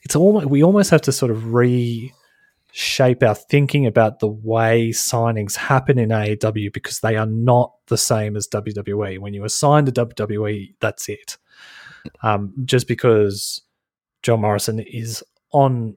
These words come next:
A E W doesn't mean that he can't show up in New Japan in two months and then Impact on the same week and then go to triple A. And, um, so, yeah, maybe, maybe my questioning was a, a bit, um, catastrophe, like, I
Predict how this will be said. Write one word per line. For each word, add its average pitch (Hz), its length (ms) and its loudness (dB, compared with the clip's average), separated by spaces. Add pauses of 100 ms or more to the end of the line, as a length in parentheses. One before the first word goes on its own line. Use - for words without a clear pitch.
(140)
A 117 180 -4
E 107 40 -8
W 131 300 2
doesn't 113 240 0
mean 110 180 -4
that 107 160 -8
he - 160 -8
can't 113 340 -2
show 110 280 0
up 110 180 0
in 110 100 -4
New 104 140 -6
Japan 139 400 0
in 135 80 0
two 131 240 0
months 123 320 2
and 117 180 -6
then 107 120 -2
Impact 117 500 -2
on 110 80 -4
the 107 80 -4
same 107 320 -4
week 107 380 -2
and 107 200 -6
then 104 140 -4
go 104 160 -4
to 107 60 -10
triple 107 400 -8
A. 101 200 -10
And, 104 200 -16 (800)
um, 101 380 -4 (1120)
so, 123 360 0
yeah, 123 220 -4
maybe, 117 400 -2
maybe 135 300 2
my 104 180 0
questioning 104 600 -4
was 98 220 -6
a, 123 140 -6 (240)
a 110 60 -6
bit, - 420 -6
um, 101 280 -6 (840)
catastrophe, - 580 -4
like, 110 160 -4
I 107 100 -4